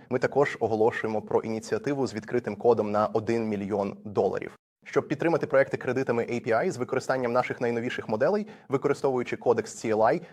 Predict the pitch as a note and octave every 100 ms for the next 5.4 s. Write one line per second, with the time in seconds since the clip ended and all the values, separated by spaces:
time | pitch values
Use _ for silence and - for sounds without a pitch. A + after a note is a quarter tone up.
0 | - A#2 C3+ C#3 - - C#3 C3+ A2+ A2
1 | A2+ A2+ A2+ G#2+ A#2 A#2 G#2+ - G#2 G#2+
2 | G#2 G2+ G2+ G2+ - E2+ E2+ E2+ - -
3 | _ _ - D#3 E3+ D3 C#3 - C3 B2
4 | A#2 G#2+ G#2+ A2+ G#2 G#2+ A2 G2+ - G#2
5 | G2+ C#3 D#3+